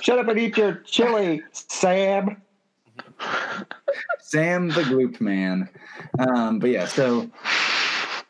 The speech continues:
Speaker 2: so, uh, first mate, uh, Lemoy is like, Well, we have to, we have to get into range to receive. We've, uh, we've, re-,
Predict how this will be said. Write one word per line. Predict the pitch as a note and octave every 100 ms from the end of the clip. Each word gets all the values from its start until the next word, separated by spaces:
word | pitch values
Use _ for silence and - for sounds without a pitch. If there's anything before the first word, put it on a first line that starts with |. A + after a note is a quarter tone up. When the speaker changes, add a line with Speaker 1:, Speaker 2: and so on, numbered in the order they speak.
| -
Speaker 2:
so, | - C3+ A#2 A2
uh, | G#2+ G#2 G#2 F#2
first | C#3+ C#3
mate, | C3+ B2 A#2 - -
uh, | B2 A#2 G#2 G2+ F#2+ - - _ -
Lemoy | A#2 B2 A#2+ G#2+ G#2 G2+ - - - -
is | G#2+
like, | A2 G2 - - _ - - - - _ _ _ _ _ -
Well, | A#2+ C#3 - - - - - - - - - _ - _ _ - - _ _ _ _ _ _ _ _ _ _ -
we | C#3
have | C#3+
to, | C#3 A#2 A2 G2+ - _ _ _ _ _ _ _ _ _ _ -
we | B2+
have | B2
to | A2+
get | C#3 C#3
into | B2 A2+
range | A#2+ A#2 G2+
to | A#2
receive. | G#2 - A2 F#2+ - -
We've, | A#2 A2+
uh, | G#2+ G#2 F#2+
we've, | A2+ A2+
re-, | A2